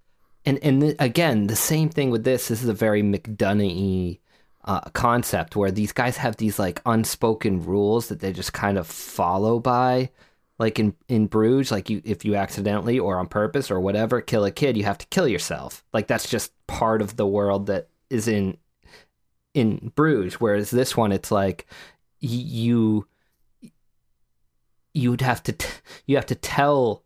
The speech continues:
the person when you're about to do a terrible thing, whether it's to yourself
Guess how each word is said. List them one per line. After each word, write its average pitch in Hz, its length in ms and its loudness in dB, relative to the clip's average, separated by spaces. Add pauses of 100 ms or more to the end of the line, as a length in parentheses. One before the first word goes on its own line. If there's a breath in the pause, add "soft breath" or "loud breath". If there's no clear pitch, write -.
the - 120 -2
person 101 520 0
when 104 160 2
you're 107 240 2
about 101 280 0
to - 80 -4
do 104 220 2
a 98 40 0
terrible 95 600 -2
thing, 104 260 0
whether 101 260 0
it's - 140 -6
to - 100 -2
yourself 107 600 0